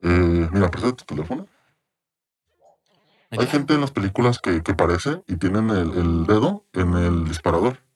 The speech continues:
Speaker 1: Con, sí, en el disparador. Y entonces, cuando te asustan o te hacen algo, tú vas a hacer esto y vas a detonar. Es malo tener el dedo aquí adentro.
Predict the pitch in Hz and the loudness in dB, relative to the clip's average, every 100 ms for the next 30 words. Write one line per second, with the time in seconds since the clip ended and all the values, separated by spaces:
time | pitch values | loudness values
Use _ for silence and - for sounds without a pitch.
0 | _ 82 80 78 73 78 85 139 120 90 | _ -4 -2 -2 -6 -10 -12 -10 -6 -4
1 | 82 80 82 90 104 - _ _ - _ | -6 0 2 4 2 -2 _ _ -20 _
2 | _ _ _ _ - 101 110 123 135 - | _ _ _ _ -6 0 0 0 -4 0
3 | 107 101 101 131 220 214 - 104 95 101 | 0 0 -2 -2 -2 -2 -4 -6 -2 -2
4 | 117 135 151 185 - _ 110 120 117 123 | 0 0 0 -2 -6 _ -4 -4 -2 -2
5 | 131 117 107 98 98 104 101 92 107 - | -2 -8 -10 -8 -6 -6 -6 -8 -10 -12
6 | _ _ _ _ _ _ _ _ - 95 | _ _ _ _ _ _ _ _ -6 -2
7 | 110 123 123 - 98 101 101 120 208 - | 2 2 2 2 4 4 2 0 -2 -12
8 | - 87 92 92 92 90 | -12 -6 -2 -2 -4 -10